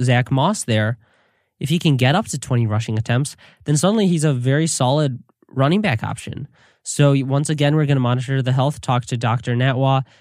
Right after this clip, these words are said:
see what's going on with the injury. But if Zach Moss misses time or is limited, I think Singletary becomes a pretty solid, uh, R B two flex play. Uh, 'cause, 'cause Zach Moss was averaging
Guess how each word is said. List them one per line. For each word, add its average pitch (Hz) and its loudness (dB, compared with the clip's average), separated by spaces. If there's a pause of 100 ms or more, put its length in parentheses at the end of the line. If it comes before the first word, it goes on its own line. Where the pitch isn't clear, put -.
(100)
see - -4
what's 127 0
going 127 0
on 117 2
with 117 2
the 120 -2
injury. 135 2
But 139 0 (260)
if 202 0
Zach 170 2
Moss 139 0
misses 139 -4
time 131 -2
or 131 -2
is 117 -2
limited, 123 0 (260)
I 123 -4
think 131 -2
Singletary 127 -4
becomes 120 -4
a 113 -2
pretty 117 -4
solid, 104 -6 (160)
uh, 113 -4 (440)
R 120 -2
B 110 -4
two 110 -8
flex 104 -12
play. 107 -10 (640)
Uh, 123 4
'cause, 120 -2 (100)
'cause 151 2
Zach 165 0
Moss 147 -2 (140)
was 135 0
averaging 127 0